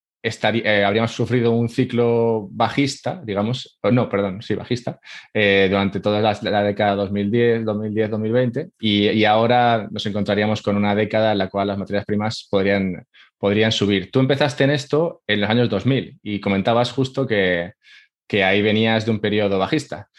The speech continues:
¿Puedes decirnos, eh, si esta ha sido tu experiencia y por qué es así? ¿Explicarlo un poco mejor que yo?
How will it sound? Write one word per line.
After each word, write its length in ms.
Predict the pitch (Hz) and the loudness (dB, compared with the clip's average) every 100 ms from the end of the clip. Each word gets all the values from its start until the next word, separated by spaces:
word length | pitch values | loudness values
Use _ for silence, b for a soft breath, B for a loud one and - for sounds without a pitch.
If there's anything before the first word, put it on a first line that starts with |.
| B _ | B _
¿Puedes 240 | 131 135 | 0 2
decirnos, 720 | 170 151 156 147 131 - - _ _ _ - | 2 2 2 2 0 -4 -12 _ _ _ -2
eh, 120 | 117 | 0
si 120 | 131 | 0
esta 160 | 127 131 | 0 0
ha 40 | |
sido 160 | 131 120 | 0 0
tu 80 | |
experiencia 640 | 120 120 117 123 123 120 113 | 0 0 0 0 2 2 2
y 160 | 113 104 | -2 -4
por 180 | 107 104 | -6 -2
qué 240 | 113 110 | 0 2
es 80 | 107 | 0
así? 260 | 110 185 - - | -4 -6 -10 -14
¿Explicarlo 400 | - 110 110 107 | -8 0 2 2
un 60 | |
poco 140 | 110 107 | 0 0
mejor 180 | 107 107 | 0 0
que 80 | |
yo? 60 | 139 | 0